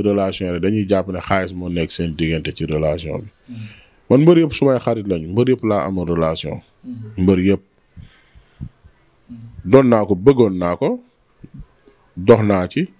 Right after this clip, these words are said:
Speaker 1: mais yàlla sottalu ko. Yàlla mooy joxe, yàlla mooy xañ.
Speaker 2: Hmm.
Speaker 1: Sottalu ko. Suba yàlla dina ma jox leneen.
Speaker 2: Hmm.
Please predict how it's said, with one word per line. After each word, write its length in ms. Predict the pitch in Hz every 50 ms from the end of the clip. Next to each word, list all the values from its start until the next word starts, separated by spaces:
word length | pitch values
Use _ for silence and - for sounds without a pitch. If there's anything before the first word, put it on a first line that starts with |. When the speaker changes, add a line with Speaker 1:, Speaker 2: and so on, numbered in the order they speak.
| _ - - - _ _
Speaker 1:
mais 160 | - 90 90
yàlla 280 | 101 127 139 143 123 107
sottalu 560 | - - - - 147 - _ 123 104 90 85
ko. 180 | 85 80 - 95 101
Yàlla 260 | - 135 170 170 143
mooy 200 | 131 139 135 117 107
joxe, 220 | 120 120 127 123
yàlla 240 | 113 113 113 113 107
mooy 180 | 104 101 98 95
xañ. 200 | 90 - 85 76 123 - _ _ _ -
Speaker 2:
Hmm. 240 | - 120 113 113 107 - -
Speaker 1:
Sottalu 400 | - - 135 - - 127 113 104
ko. 140 | 90 82 - - _ _ _ _ _ _ _ _
Suba 320 | - - 151 139 123 104
yàlla 280 | 101 113 113 107 98 87
dina 220 | 87 101 117 127
ma 100 | 131 123
jox 140 | 117 123 117
leneen. 320 | 117 120 131 131 110 87 76 - _ _ _ _ _
Speaker 2:
Hmm. 300 | - 254 240 113 113 107